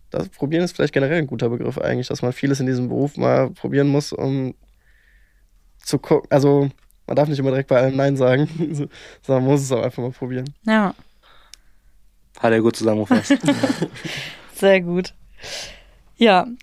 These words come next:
Speaker 2: dann, äh, habe ich jetzt noch eine allerletzte Frage. Ähm, könnt ihr mir zum Abschluss jetzt noch ein bisschen was Positives verraten? Also, was macht euch jetzt bei der Rheinland generell oder an eurem Job als Veranstaltungstechniker am meisten Spaß? Gibt es da was? Au-, abgesehen jetzt von euren Gewerken, die ihr euch ausgesucht habt.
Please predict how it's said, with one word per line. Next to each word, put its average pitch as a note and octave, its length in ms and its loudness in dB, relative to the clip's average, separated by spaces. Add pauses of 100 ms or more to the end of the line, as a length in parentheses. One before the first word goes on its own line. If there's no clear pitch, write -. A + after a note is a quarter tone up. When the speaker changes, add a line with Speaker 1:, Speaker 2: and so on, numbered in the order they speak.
Speaker 2:
dann, A#3 320 6
äh, - 40 4
habe A#3+ 260 6
ich A3+ 60 2
jetzt A3 80 2
noch A3+ 100 2
eine A#3 340 4
allerletzte G#3 480 4
Frage. A3+ 720 4
Ähm, G#3+ 220 4
könnt B3+ 280 2
ihr C4 80 6
mir A#3 280 6
zum A3+ 160 -2
Abschluss G#3+ 300 0
jetzt G#3 100 0
noch A3 80 2
ein G#3 60 0
bisschen A3 200 0
was G#3 120 0
Positives G3+ 480 0
verraten? F#3 480 2
Also, G3 180 2
was A3 180 2
macht A#3+ 260 2
euch A3 300 2 (380)
jetzt A3 240 2
bei G#3+ 100 4
der G#3+ 160 6
Rheinland A#3 320 4
generell A#3+ 340 4
oder G#3+ 140 6
an G3+ 60 4
eurem F#3+ 260 2
Job G#3+ 240 2
als G3 160 0
Veranstaltungstechniker F#3+ 920 -4 (380)
am G3+ 180 2
meisten G#3 320 2
Spaß? E3 600 0 (380)
Gibt F3+ 180 -12
es E3+ 100 -8
da E3 160 -2
was? - 240 -4 (420)
Au-, - 200 2
abgesehen F#3+ 400 0
jetzt F3+ 140 0
von F#3+ 120 -4
euren E3+ 220 0
Gewerken, D#3+ 440 -2
die D#3+ 120 -6
ihr E3 80 -4
euch D#3+ 180 -6
ausgesucht E3 460 -12
habt. - 200 -14